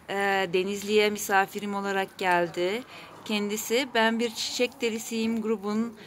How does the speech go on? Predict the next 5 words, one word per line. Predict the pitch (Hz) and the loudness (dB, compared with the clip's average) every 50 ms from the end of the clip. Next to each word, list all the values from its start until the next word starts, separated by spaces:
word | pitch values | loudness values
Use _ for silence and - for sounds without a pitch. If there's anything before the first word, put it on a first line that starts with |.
| - - - - | -20 -18 -10 -6
e, | 190 208 208 202 202 202 202 | -2 0 2 2 0 0 -2
kurucularındandır. | - 226 214 208 208 220 214 208 208 208 208 214 208 202 202 208 214 214 214 185 190 240 - - - - - - - _ _ - - - - - - - - - - - - - | -2 -2 -2 0 0 0 0 2 2 2 2 0 0 2 2 2 2 2 2 0 0 -2 -4 -6 -12 -16 -20 -20 -20 _ _ -20 -20 -20 -20 -20 -20 -20 -20 -20 -20 -14 -4 0
Aynı | 208 214 240 262 277 | 2 4 4 4 2
zamanda | 262 269 262 247 226 226 220 220 220 262 302 | 4 4 4 4 4 4 4 4 2 0 -2
Çiçek | - - - - - 277 262 | -4 -6 -6 -2 -2 -2 -2